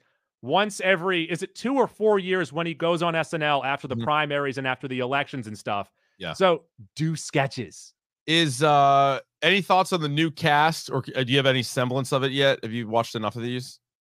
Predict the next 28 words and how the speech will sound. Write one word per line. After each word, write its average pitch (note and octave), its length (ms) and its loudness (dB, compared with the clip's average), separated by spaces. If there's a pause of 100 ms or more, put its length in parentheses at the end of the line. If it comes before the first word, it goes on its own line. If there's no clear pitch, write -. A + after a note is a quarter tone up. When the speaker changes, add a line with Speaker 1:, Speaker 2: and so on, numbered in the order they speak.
(220)
Speaker 1:
Yeah, F3 420 4 (180)
um, F#3 320 2
one F3 240 -4
of C4 80 -6
the C4+ 80 -4
girls G3 380 -2
that E3+ 140 -4
stood F3 240 -4
out E3+ 160 0
to E3 80 -14
me D#3 120 -8
last D3 340 -2
episode, A#2 680 -6
it C#3+ 80 -4
was D3 200 -4
in E3+ 200 -8
one F3+ 140 -4
of E3 60 -2
those D3+ 180 -2
please G3 420 -8
don't E3+ 300 -4
destroy D3+ 560 -2
things F3+ 340 -2
or C#3 120 -2
please E3 320 -4
destroy D#3 480 0
after D3+ 260 0
watching, C#3 460 -2